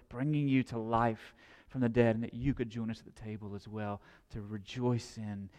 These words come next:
and remember the broken body and shed blood of Christ. So I'm gonna pray for us, and as I do, the band's gonna come. They're gonna receive the elements. You, they, they can go ahead and move now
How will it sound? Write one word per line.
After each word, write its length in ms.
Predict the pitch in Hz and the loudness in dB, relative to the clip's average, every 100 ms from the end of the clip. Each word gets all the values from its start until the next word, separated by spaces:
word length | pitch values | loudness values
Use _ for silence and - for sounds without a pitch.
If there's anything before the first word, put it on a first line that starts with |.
| - | -16
and 120 | 110 | -10
remember 640 | 104 107 113 110 98 95 92 _ _ _ - | -6 -2 0 0 -4 -6 -10 _ _ _ -14
the 80 | 107 | -2
broken 380 | 113 110 113 | 2 2 2
body 260 | 104 101 101 | 0 0 0
and 140 | 98 | -4
shed 240 | 101 110 101 | -8 -10 -10
blood 180 | 95 92 | -10 -14
of 100 | - | -16
Christ. 520 | - - - - - _ _ _ _ _ _ _ _ _ _ _ _ _ _ _ _ _ _ _ _ _ _ _ _ _ - - | -18 -18 -20 -20 -20 _ _ _ _ _ _ _ _ _ _ _ _ _ _ _ _ _ _ _ _ _ _ _ _ _ -20 -10
So 140 | 110 | -2
I'm 80 | 92 | 4
gonna 120 | 135 | 4
pray 260 | - 139 131 | 6 6 6
for 280 | - 113 110 | 4 4 4
us, 120 | 110 | 2
and 80 | 117 | 2
as 160 | 127 | 4
I 120 | 120 | 6
do, 420 | 117 127 135 123 113 | 4 4 6 6 4
the 80 | |
band's 340 | 110 131 135 120 | 6 8 8 6
gonna 160 | 123 | 0
come. 240 | 120 135 127 | 2 2 4
They're 140 | 123 | 6
gonna 160 | 131 123 | 6 4
receive 560 | 123 - 135 127 123 | 0 0 0 2 2
the 120 | 120 - | 0 2
elements. 400 | 123 120 120 135 | 4 4 0 -4
You, 80 | 120 | -4
they, 220 | 127 127 | 4 4
they 160 | 123 127 | 4 2
can 140 | 127 | 2
go 100 | 123 | 4
ahead 240 | 120 123 131 | 4 6 4
and 100 | 127 | 4
move 200 | 127 123 | 2 2
now 260 | 113 110 | 2 0